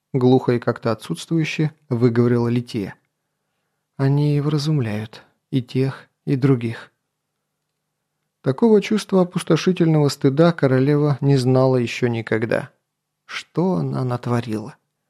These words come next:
Желая помочь рыцарям порога, она сделала ещё хуже. Почему она не могла предусмотреть того, что случилось?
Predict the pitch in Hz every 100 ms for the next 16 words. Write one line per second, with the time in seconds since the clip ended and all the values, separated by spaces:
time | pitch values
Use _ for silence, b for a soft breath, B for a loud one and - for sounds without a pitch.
0 | _ _ _ - 156 190 202 190 185 196
1 | 180 180 196 - 175 165 165 170 196 180
2 | 170 165 151 175 175 170 170 170 170 -
3 | 175 - 196 117 127 _ _ _ _ _
4 | _ - 131 139 151 135 139 156 147 143
5 | 147 165 160 156 156 - 160 156 175 175
6 | 160 170 190 - 185 - 190 180 185 139
7 | 98 -